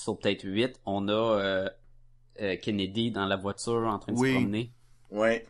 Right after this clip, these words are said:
Speaker 1: Et tranquillement, tu sais, tu, tu, au début, tu fais comme, « Mais c'est quoi ça ? » Puis là, au dé-, c'est-tu, c'est-tu Kennedy ? Jusqu'à temps où on a le droit, genre, en, pas, pas un, un double, euh, un double, euh,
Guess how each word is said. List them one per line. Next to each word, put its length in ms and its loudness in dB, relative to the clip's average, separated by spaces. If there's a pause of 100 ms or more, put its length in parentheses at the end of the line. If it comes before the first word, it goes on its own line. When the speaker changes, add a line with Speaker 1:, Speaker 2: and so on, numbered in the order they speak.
(120)
Speaker 1:
Et 320 0
tranquillement, 720 2
tu 160 -4
sais, 80 -8
tu, 140 -12 (100)
tu, 100 -10
au 180 -4
début, 280 -2
tu 80 -10
fais 100 0
comme, « 280 -2
Mais 280 -6 (560)
c'est 160 -10
quoi 220 -2
ça ? » 160 -12 (420)
Puis 80 -12
là, 80 -2
au 60 -2
dé-, 200 -12
c'est-tu, 560 -10
c'est-tu 220 -20
Kennedy ? 460 -2 (200)
Jusqu'à 360 2
temps 180 4
où 20 2 (120)
on 120 0
a 60 0
le 80 -2
droit, 300 4
genre, 320 0
en, 200 -2 (1040)
pas, 200 4
pas 500 4
un, 240 4
un 60 -2
double, 400 2
euh, 260 2 (480)
un 140 -2
double, 280 4 (380)
euh, 400 -2